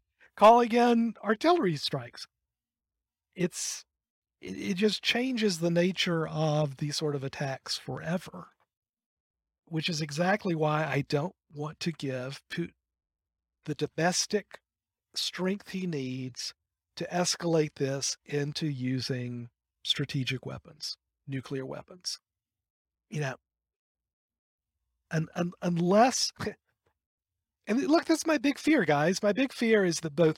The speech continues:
Ukraine and Russia want nato to get involved in the war.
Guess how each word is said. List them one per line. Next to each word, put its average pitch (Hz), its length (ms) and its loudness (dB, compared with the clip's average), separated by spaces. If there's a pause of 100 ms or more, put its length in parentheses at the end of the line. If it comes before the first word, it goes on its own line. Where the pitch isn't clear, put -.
Ukraine 208 760 -4 (1120)
and 208 500 4 (560)
Russia 156 600 2 (520)
want 185 640 4 (480)
nato 156 600 2 (260)
to 175 80 -4
get 170 200 4
involved 139 640 0
in 135 260 -6
the 131 60 -4
war. 127 440 -6